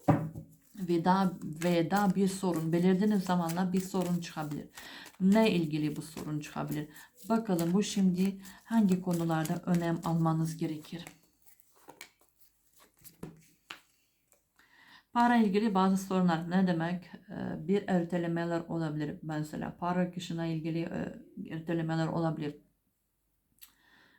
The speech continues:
Mesela bir ge-, ödemeler gecikebilir. Bir para sana bir para gelecekse bu para gecikebilir.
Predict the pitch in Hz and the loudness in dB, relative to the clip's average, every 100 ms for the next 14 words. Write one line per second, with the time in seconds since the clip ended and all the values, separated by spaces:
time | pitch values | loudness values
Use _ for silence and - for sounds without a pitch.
0 | - 208 208 170 160 196 208 190 175 190 | -8 -2 0 2 2 2 2 2 4 4
1 | 190 180 190 180 175 180 165 165 165 165 | 4 6 6 6 4 4 4 2 -2 -4
2 | 151 160 165 160 151 151 165 170 - 247 | -6 -2 0 2 0 0 0 0 -4 -12
3 | 165 185 175 175 - 170 160 - - - | -8 0 2 2 0 -4 -4 -6 -14 -20
4 | _ _ _ _ _ _ _ _ 180 190 | _ _ _ _ _ _ _ _ -2 4
5 | 190 196 185 175 180 214 - 185 190 196 | 6 6 4 2 2 0 0 0 0 2
6 | 180 185 175 165 175 175 170 165 147 | 2 2 2 0 0 -2 -2 -2 -2